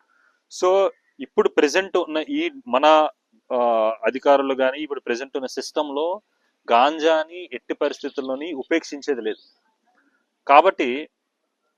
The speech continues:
గాంజాకి సంబంధించి ఎటువంటి ఇన్ఫర్మేషన్ తెలిసినా, అదొక స్కూల్లో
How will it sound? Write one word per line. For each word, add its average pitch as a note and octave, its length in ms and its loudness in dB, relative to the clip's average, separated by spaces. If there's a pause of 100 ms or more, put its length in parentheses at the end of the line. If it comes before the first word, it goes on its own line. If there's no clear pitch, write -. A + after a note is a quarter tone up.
(140)
గాంజాకి F3 500 4
సంబంధించి D3 540 -2 (120)
ఎటువంటి F#3 340 0
ఇన్ఫర్మేషన్ E3+ 540 -2
తెలిసినా, C3 320 -6 (180)
అదొక C3 300 -2
స్కూల్లో E3 340 2